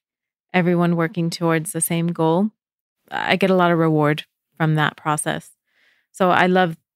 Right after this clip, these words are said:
that part of kitchens. And the other side of it is, and, and Fred's was so open, so I was immediately seeing all of the guests, but I, I like that interaction with people. I like that feedback.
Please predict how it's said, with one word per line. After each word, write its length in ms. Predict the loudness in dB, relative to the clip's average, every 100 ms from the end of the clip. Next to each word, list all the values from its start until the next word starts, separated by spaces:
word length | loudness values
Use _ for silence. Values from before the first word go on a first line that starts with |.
| -6
that 280 | 0 0 0
part 260 | -6 -6
of 120 | -6
kitchens. 680 | -8 -10 -6 -6 -6 -10 -18 _ -6
And 80 | 0
the 100 | 2
other 140 | 2
side 200 | 2 2
of 100 | 2
it 200 | 0 -2
is, 300 | -2 -2 -2 -6 _ _ _ _ _ -2
and, 220 | 0 2
and 220 | 2 0
Fred's 320 | 0 0 0 2
was 100 | 2
so 340 | 2 2 2
open, 360 | 0 -2 0 -2
so 140 | -2
I 140 | -2 -2
was 180 | -2 0
immediately 840 | 0 2 2 0 -2 -2 -2 -4 _ _ _ _ _ -8
seeing 360 | 0 2 2
all 280 | 0 0 0
of 100 | -2
the 80 | -2
guests, 320 | 0 0 -2
but 160 | -4 0
I, 160 | 0 -2 -2
I 160 | 0
like 320 | 2 2 0 0
that 180 | 0
interaction 540 | 2 0 0 -4 -4 -4
with 160 | -4
people. 460 | -4 -6 -2 -2 -2 _ -4
I 60 |
like 340 | -2 0 -2 -2
that 160 | -6 -6
feedback. 640 | -6 -6 0 0 0